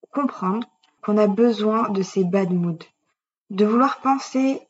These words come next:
toujours de façon positive, ça risque de te mettre certaines œillères. Et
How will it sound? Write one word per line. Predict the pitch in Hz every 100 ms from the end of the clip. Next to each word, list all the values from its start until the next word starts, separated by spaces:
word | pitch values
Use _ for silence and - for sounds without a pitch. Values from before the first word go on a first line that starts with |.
| _ -
toujours | - 262 240 254 262 247
de | 202
façon | 185 208 208 247 208 _
positive, | - 254 220 214 - 254 262 247 - -
ça | - 208
risque | 196 240 - - - _ _
de | 202 208 202
te | 202
mettre | 208 214 - - _ -
certaines | - 190 208 202 190
œillères. | 208 185 180 170 _ _ _ _ -
Et | 208 208 214